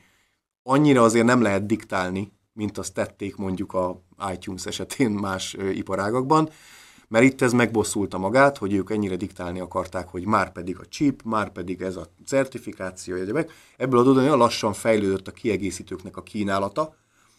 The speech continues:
hogy egy később belépő, a Amazon Alexa vagy Google Home,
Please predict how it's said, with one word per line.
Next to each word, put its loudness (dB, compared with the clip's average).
hogy 0
egy 4
később 4
belépő, 2
a -2
Amazon 0
Alexa -8
vagy -4
Google 0
Home, 2